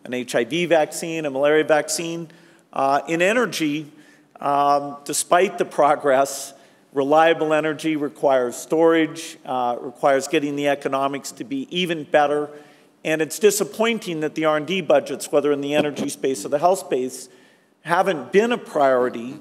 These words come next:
and the economic crisis has made it easier not to think of those investments, 'cause they only pay off in the ten to twenty year time frame, particularly if you add in the,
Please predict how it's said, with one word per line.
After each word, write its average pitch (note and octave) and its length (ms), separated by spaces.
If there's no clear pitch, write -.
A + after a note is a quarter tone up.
and C#3+ 140
the D#3 100
economic D#3 480
crisis D3 560
has C#3+ 180
made D3+ 220
it C3 100
easier F3 460
not D3+ 280
to D#3 60
think A3+ 300
of E3 100
those C3 260
investments, C3 460
'cause F#3+ 140
they B3 120
only C4 200
pay F#3 240
off E3+ 440
in E3 180
the D#3 100
ten E3 540
to C#3+ 340
twenty E3 340
year C#3+ 140
time G3 400
frame, B2+ 300
particularly D#3 500
if C#3 100
you D3 100
add C#3 180
in D3 200
the, C3+ 220